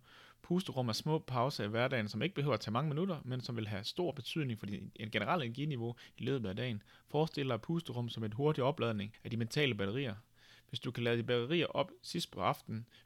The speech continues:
vil du opleve, at batterierne er kritisk lave, og, eller måske er løbet tør for strøm. Det kan derfor være en god idé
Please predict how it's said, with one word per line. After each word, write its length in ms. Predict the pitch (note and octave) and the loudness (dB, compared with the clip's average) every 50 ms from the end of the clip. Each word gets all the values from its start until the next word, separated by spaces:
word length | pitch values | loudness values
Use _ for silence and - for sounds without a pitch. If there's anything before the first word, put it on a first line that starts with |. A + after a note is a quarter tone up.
| _ | _
vil 120 | - B2 B2 | -4 -2 2
du 60 | A#2 | 4
opleve, 280 | A2+ C#3 D#3+ C3 A#2+ A#2 | 4 4 4 4 2 2
at 60 | G#2+ | 2
batterierne 400 | G#2+ G2 A2 B2+ D3 C3+ A2 F2+ | 2 0 2 2 2 0 2 0
er 40 | F2+ | -2
kritisk 480 | - - - D#3+ D#3+ D3 B2+ - - | -4 0 0 0 2 2 -4 -6 -2
lave, 400 | - C3+ C#3+ D3 D#3 D#3+ D#3+ - | 2 2 4 4 4 0 -2 -4
og, 160 | - A2 - | -6 -4 -2
eller 280 | G2 A2+ A2 F2+ G2+ G#2 - | 0 0 0 0 -4 -4 -4
måske 440 | A#2+ A#2+ - - D#3 E3 D3+ A#2 - - - - | -4 -2 4 6 8 8 6 4 -2 -8 -6 -2
er 60 | - | 2
løbet 200 | B2 A#2+ G#2 - | 2 2 2 0
tør 220 | - - E3 E3 | 0 4 4 4
for 120 | C3+ A2+ G#2 | 4 2 -6
strøm. 300 | - - A#2 A#2+ C3+ C#3 - - - - - - - - - | -4 -2 -2 -2 -2 -4 -12 -18 -20 -20 -20 -20 -20 -8 -2
Det 80 | - C#3+ | -2 0
kan 100 | C#3 C3 | 4 6
derfor 180 | D3 C#3+ C#3 B2+ | 4 6 6 6
være 140 | A#2+ A#2+ | 4 4
en 80 | A#2+ B2 | 4 4
god 240 | C#3 D3 C#3 C3 B2+ | 4 4 4 4 2
idé 200 | C3 C#3 B2+ | 2 0 -2